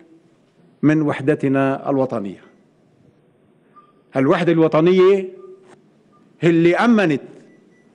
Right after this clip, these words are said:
الخطة الأمنية في البلاد. الوحدة الوطنية هي اللي أنجزت خطوات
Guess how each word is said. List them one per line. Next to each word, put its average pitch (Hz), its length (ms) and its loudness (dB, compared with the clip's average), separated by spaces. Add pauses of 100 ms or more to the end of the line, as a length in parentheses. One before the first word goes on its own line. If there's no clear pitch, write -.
(160)
الخطة 160 400 -2
الأمنية 151 420 2
في 123 100 -4
البلاد. 110 360 -2 (1300)
الوحدة 165 680 0
الوطنية 185 840 2 (680)
هي 175 80 2
اللي 180 160 2
أنجزت 196 520 0 (1080)
خطوات 180 760 0